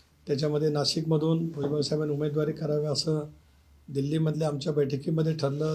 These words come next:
त्याप्रमाणे आम्ही त्यांनी उमेदवारी करावं असा आग्रही धरला. भुजबळ साहेबांनी त्याला मान्यता दिली, परंतु ते नंतर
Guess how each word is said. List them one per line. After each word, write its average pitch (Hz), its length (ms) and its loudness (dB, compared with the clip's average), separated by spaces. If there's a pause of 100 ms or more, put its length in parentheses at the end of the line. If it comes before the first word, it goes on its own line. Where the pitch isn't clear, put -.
त्याप्रमाणे 147 420 -2
आम्ही 151 200 -2
त्यांनी 151 220 0
उमेदवारी 147 440 0
करावं 156 300 0
असा 151 220 -4
आग्रही 151 260 4
धरला. 156 420 4 (640)
भुजबळ 139 320 2
साहेबांनी 151 400 0
त्याला 156 180 0
मान्यता 151 440 0
दिली, 151 280 0
परंतु 165 340 -2
ते 180 140 0
नंतर 175 400 2